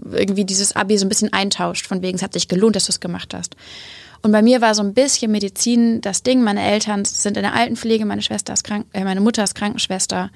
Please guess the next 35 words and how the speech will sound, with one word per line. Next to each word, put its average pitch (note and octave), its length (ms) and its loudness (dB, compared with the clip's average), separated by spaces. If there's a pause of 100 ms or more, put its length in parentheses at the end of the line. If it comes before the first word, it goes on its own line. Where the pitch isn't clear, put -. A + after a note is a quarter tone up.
(480)
Und G#3 120 2
da G3+ 100 6
war G3+ 120 6
so G#3 80 2
ein G#3 60 4
bisschen A#3 340 4
die G3 100 -2
Idee, G3+ 240 2
dass F#3+ 160 0
ich G3 80 -6
dann F#3 140 -4
ja F#3 80 -2
Medi-, F3+ 320 -4
Medizinerin F#3+ 600 4
werden F3 220 -2
könnte. F#3+ 420 -6
Und G#3+ 100 -4
dann F3+ 120 -2
habe G3 180 -4
ich - 340 -10
im G3+ 80 -2
Krankenhaus G#3+ 400 -2
ein G#3+ 60 -8
Praktikum A#3 440 0
gemacht. A3+ 440 -2 (540)
Riesenrespekt G3+ 960 2
vor G3 280 0
Menschen, G3+ 220 2
die G#3+ 80 2
da F#3+ 140 0
arbeiten A3+ 360 2
und G3+ 160 -4
für G3+ 100 2
mich A3 220 2
festgestellt, G3 800 -2